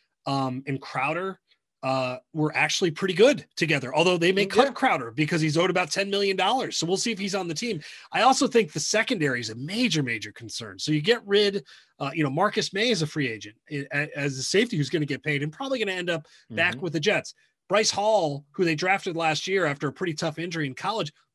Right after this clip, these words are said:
Speaker 1: looks like he's gonna be okay. But outside of that, you, you don't have a lot of <laughs> answers,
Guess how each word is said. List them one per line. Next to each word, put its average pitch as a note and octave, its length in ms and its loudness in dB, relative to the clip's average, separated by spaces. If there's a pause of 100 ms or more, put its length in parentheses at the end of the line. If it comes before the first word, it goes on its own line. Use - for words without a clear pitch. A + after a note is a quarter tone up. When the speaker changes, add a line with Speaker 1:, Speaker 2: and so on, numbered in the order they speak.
(160)
Speaker 1:
looks B3 180 2
like D4+ 140 6
he's A#3 120 -2
gonna A3 140 0
be G3+ 140 2
okay. F3 480 -2 (320)
But E3 100 0
outside A#3 320 2
of B2+ 80 -6
that, C3 360 -8 (180)
you, E3+ 360 -2
you E3+ 160 -2
don't F3 200 2
have D#3 180 -4
a C#3+ 60 -6
lot C3+ 240 -4
of - 60 -8
<laughs> - 20 -14
answers, D3 600 -4